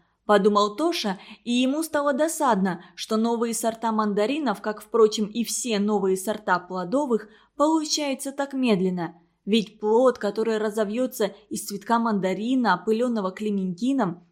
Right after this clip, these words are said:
ничем по внешности не будет отличаться от других плодов этого дерева. Чтобы узнать, какие же новые качества приобрел мандарин в результате опыления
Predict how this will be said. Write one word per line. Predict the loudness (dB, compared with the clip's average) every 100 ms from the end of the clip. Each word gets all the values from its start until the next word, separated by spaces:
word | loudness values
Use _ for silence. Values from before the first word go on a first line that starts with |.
| -2
ничем | 0 2 -2 0
по | 0
внешности | 0 -6 -8 -10 -10
не | -8 0
будет | 2 2 0
отличаться | -4 -6 -4 -2 -2 -4 -8 -10 -6
от | 0 2
других | 2 2 0 -2
плодов | -4 0 0 0
этого | -6 -4 -2
дерева. | 0 0 0 -4 -10 _ _ _
Чтобы | -6 4 6 8
узнать, | 4 2 -2 -4 -6 -12 _ -2
какие | -2 0 0 0
же | -2
новые | -2 2 8 8
качества | 8 -2 -2 -6 -4 -4
приобрел | -2 -2 2 2 2
мандарин | 0 -2 0 2 2 0
в |
результате | -2 -2 -2 -2 -2 -4
опыления | -4 0 2 2 2 -2